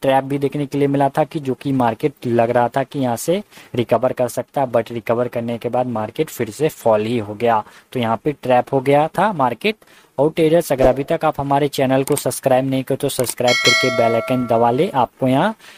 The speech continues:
इन proper detail में analysis करके बताते हैं, तो आप अभी जाके हमारे channel को subscribe कर सकते हैं। तो बात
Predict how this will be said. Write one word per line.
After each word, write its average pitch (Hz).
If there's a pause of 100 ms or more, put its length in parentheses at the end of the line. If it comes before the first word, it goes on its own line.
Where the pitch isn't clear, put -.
(400)
इन 127 (140)
proper 139 (100)
detail 147
में 170
analysis 127
करके 135
बताते 135
हैं, 156
तो -
आप 120
अभी 123
जाके 123
हमारे 117
channel 107
को 160
subscribe 113
कर 110
सकते 117
हैं। 135 (1080)
तो 156
बात 123